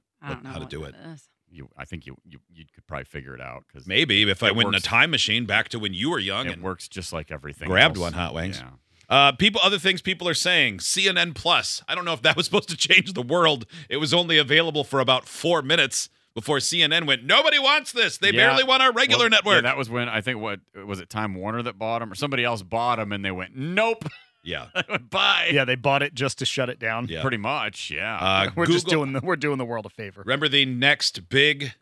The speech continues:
Speaker 2: um, social media?
Speaker 4: Google
Speaker 2: Google
Speaker 4: Plus.
Speaker 2: Plus?
Speaker 4: Yeah.
Speaker 2: Oh,
Speaker 3: Oh,
Speaker 2: boy.
Speaker 3: jeez, yeah.
Speaker 2: I liked that until I found out what it was. I was like, "Oh, Google, they can't screw up." Sign up for it. Boy, I don't want this.
Speaker 4: It's exactly the same as Facebook.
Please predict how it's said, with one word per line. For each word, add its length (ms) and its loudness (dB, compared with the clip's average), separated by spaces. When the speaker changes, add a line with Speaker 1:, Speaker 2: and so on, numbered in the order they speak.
Speaker 2:
um, 480 -4
social 420 -4
media? 480 0
Speaker 4:
Google 240 -2
Speaker 2:
Google 200 4
Speaker 4:
Plus. 200 4
Speaker 2:
Plus? 500 4
Speaker 4:
Yeah. 340 0
Speaker 2:
Oh, 560 -2
Speaker 3:
Oh, 60 -4
Speaker 2:
boy. 320 -4
Speaker 3:
jeez, 160 -18
yeah. 120 -12
Speaker 2:
I 40 -8
liked 240 -6
that 180 0
until 240 -8
I 80 -4
found 300 -4
out 160 -4
what 120 -8
it 80 -8
was. 360 -4
I 40 -14
was 100 -10
like, 120 -4
"Oh, 220 4
Google, 320 -2
they 140 6
can't 260 2
screw 220 -2
up." 220 -4
Sign 280 -2
up 120 -2
for 200 -4
it. 120 -6
Boy, 180 4
I 100 6
don't 160 2
want 160 2
this. 280 2
Speaker 4:
It's 220 -2
exactly 640 -2
the 140 -6
same 260 -6
as 100 -6
Facebook. 520 -4